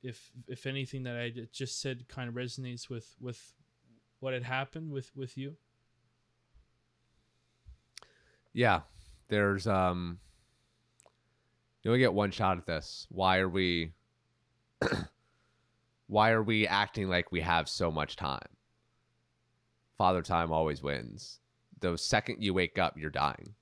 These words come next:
Speaker 2: You're dying every day. With every passing second, we're never going to have this second and this second and this second again. Do what you wanna do. Chase your passions.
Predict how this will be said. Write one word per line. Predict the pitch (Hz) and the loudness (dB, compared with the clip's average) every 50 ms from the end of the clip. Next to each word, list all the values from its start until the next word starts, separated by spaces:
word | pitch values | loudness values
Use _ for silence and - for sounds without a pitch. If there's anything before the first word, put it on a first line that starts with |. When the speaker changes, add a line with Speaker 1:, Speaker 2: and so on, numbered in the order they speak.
| _ _ _ _ _ _ _ _ - | _ _ _ _ _ _ _ _ -8
Speaker 2:
You're | 80 85 | -6 0
dying | 76 92 90 87 87 82 80 | 2 4 6 6 4 4 2
every | 85 82 69 71 | 0 0 -2 -2
day. | - 76 76 69 58 62 73 57 | 0 2 2 2 0 -2 -6 -8
With | - - | -6 -4
every | 85 76 82 - | -4 -4 -4 -2
passing | 98 85 80 - - 78 | 0 0 0 0 -2 -8
second, | - - - 73 69 - 71 65 - - | -6 -4 -2 -2 0 0 -2 -6 -6 -6
we're | - 82 80 | -6 -4 -2
never | 82 90 95 90 92 | 0 0 0 0 0
going | 87 90 82 | -2 -2 -2
to | 80 | 0
have | 90 87 78 73 | -2 -2 -2 -2
this | 73 87 80 - | -4 -4 -4 -2
second | - 78 71 - - 73 - - | 0 0 -2 -2 -2 -8 -8 -8
and | - 82 76 69 | -8 -8 -6 -4
this | 82 - - | -6 -6 -4
second | - 78 71 - - 67 - - - | -4 -4 -4 -4 -4 -12 -12 -10 -10
and | 78 78 | -8 -4
this | 80 82 - - | -4 -4 -4 -2
second | - 85 - - 76 69 | -4 -2 -2 -2 -4 -6
again. | 69 67 80 71 69 71 80 - - _ _ _ _ _ _ _ _ _ _ _ _ _ _ _ _ _ _ _ _ _ _ _ _ _ _ _ _ _ _ _ _ _ _ _ _ _ _ _ _ _ _ _ _ _ _ _ _ _ _ _ _ _ _ _ _ _ _ - | -2 0 0 0 0 -2 -6 -12 -16 _ _ _ _ _ _ _ _ _ _ _ _ _ _ _ _ _ _ _ _ _ _ _ _ _ _ _ _ _ _ _ _ _ _ _ _ _ _ _ _ _ _ _ _ _ _ _ _ _ _ _ _ _ _ _ _ _ _ -2
Do | 101 110 | 0 0
what | 113 95 | 2 2
you | 123 123 | 2 4
wanna | 120 120 120 | 4 4 4
do. | 131 139 95 - - _ _ _ _ _ _ _ _ _ _ _ - | 4 2 0 0 -2 _ _ _ _ _ _ _ _ _ _ _ -6
Chase | - 113 101 98 - | 0 2 2 2 2
your | 127 | 0
passions. | - 127 110 107 107 - - 117 117 107 - - - - | 2 4 6 4 4 2 -2 -8 -8 -8 -12 -14 -18 -20